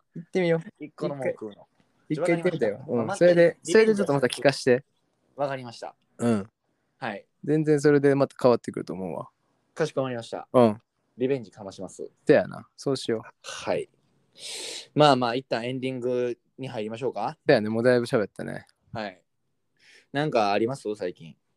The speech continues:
Speaker 1: 最近？
Speaker 2: はい。
Speaker 1: いきなり唐突に最近ある？
Speaker 2: まあ、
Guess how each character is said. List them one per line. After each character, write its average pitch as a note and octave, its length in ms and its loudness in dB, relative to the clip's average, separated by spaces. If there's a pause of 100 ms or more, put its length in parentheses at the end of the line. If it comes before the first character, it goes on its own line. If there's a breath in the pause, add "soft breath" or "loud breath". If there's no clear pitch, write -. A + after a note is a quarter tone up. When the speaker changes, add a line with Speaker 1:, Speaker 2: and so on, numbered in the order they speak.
(500)
Speaker 1:
最 E3 400 2
近？ D#3+ 360 -4 (340)
Speaker 2:
は A2 160 -4
い。 F2 180 -12 (440)
Speaker 1:
い C3 80 -6
き C#3 80 -2
な C3 100 4
り A#2+ 60 0
唐 C3+ 160 6
突 - 260 0
に A2+ 60 2
最 D3 240 4
近 F3 180 4
あ E3+ 40 4
る？ D3 80 0
Speaker 2:
ま C3 80 -6
あ、 - 100 -16